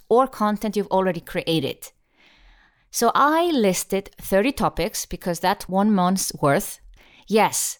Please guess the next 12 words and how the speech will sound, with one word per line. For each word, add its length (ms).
Alexa 400
briefings 440
are 100
daily, 600
so 460
ultimately 540
you 100
will 200
need 280
three 260
hundred 280
sixty-five 1000